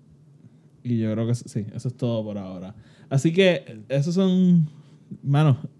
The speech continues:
considerando la cantidad, yo, yo estoy como que acumulando mis taquillas en un paquetito. Y ayer cuando fui a poner la de Black Klansman, que fue la que fui a ver ayer, dije, "Diablo, mano, he visto un par de películas este año".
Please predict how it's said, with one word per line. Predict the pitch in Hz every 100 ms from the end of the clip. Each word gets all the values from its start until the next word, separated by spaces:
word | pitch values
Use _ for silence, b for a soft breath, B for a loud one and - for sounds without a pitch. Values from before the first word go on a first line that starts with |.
| _ - -
considerando | 151 151 139 135 156
la | 165
cantidad, | 175 175 175 151
yo, | 156 139 147 - 143 135 143
yo | 139
estoy | 131 165 170 -
como | 156 143
que |
acumulando | 127 127 123 113 117
mis | 131 143
taquillas | 165 156 135 107 110 - _ _ b b b b b b b _ _ _
en | 127 123
un | 120 120
paquetito. | 135 147 147 123 104 - _ b b b b -
Y | 120
ayer | 117 113
cuando | 131 143
fui | 139 147
a |
poner | 147 139 139
la | 143 139
de | 139 131 123 117 113 107 117
Black | 123 120 120
Klansman, | 139 135 139 131 120 117
que | 117
fue | 113
la | 113
que | 120
fui | 123
a | 123
ver | 123
ayer, | 120 123 120 123 - B B B B - _ -
dije, | 120 120
"Diablo, | 107 120 110
mano, | 113
he |
visto | 98 - 117
un |
par | - 113 110
de |
películas | 104 101 101 95 95
este | - 90
año". | 90 -